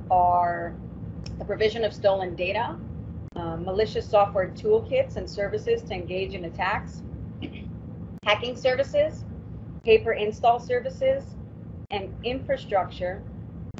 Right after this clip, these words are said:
which cyber criminals can protect, um, can be, can use to protect, uh, illicit goods and services and launch cyber attacks. So stolen data is offered because it's a highly sought out, uh, sought after commodity online.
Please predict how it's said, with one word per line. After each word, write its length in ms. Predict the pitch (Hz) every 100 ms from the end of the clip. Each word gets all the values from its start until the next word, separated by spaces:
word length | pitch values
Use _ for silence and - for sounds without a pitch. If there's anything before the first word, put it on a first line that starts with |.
| - -
which 120 | 214
cyber 420 | - 214 220 226
criminals 400 | 233 220 214 208
can 180 | 226 196
protect, 540 | 185 - 214 240 - - - - - - -
um, 600 | 190 180 175 180 170 - -
can 160 | 208
be, 220 | 202 190 - -
can 260 | 208 190 214
use 300 | 285 269 226
to 120 | 180
protect, 500 | 190 180 208 - - 170
uh, 240 | 180 175
illicit 380 | 180 196 - -
goods 220 | 190 190
and 120 | 190 170
services 600 | 185 180 175 180 170 - - - - - - - - - - - - -
and 140 | 202
launch 240 | 190 185 -
cyber 360 | 185 180 175
attacks. 380 | 180 - - - -
So 300 | - 226 220 -
stolen 500 | - - 302 311 349
data 340 | 302 214 220 226
is 140 | 220 -
offered 500 | 190 196 240 254 -
because 300 | 180 202 185
it's 120 | -
a 40 |
highly 340 | 175 190 196 202
sought 460 | - 185 185 175
out, 260 | 175 180 180 -
uh, 220 | 180 170
sought 260 | - 196 180
after 300 | 175 - 170
commodity 680 | - 175 170 196 240 330 - -
online. 500 | 208 226 226 262 339